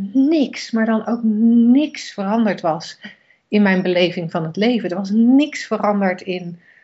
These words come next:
hoe gelukkig ik me voelde of in, in de angsten die ik had. Of, weet je, de, niks. Er was echt niks veranderd. En, en nu,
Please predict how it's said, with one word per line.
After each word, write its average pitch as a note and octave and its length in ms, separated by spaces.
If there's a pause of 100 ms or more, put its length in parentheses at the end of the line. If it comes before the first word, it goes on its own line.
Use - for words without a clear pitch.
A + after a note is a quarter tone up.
(260)
hoe G3 260
gelukkig F#3+ 360
ik F#3+ 120
me F3+ 140
voelde E3 540
of - 440
in, D#3 460
in D3+ 500
de D#3+ 260
angsten G3 360
die E3 140
ik D#3+ 80
had. - 540
Of, - 340
weet G#3+ 160
je, A3+ 220
de, G3+ 320
niks. G#3 640
Er G3 60
was F3+ 140 (160)
echt G#3 280
niks A3 540
veranderd. G3 560 (840)
En, F#3 600 (540)
en F3 260
nu, A#3+ 460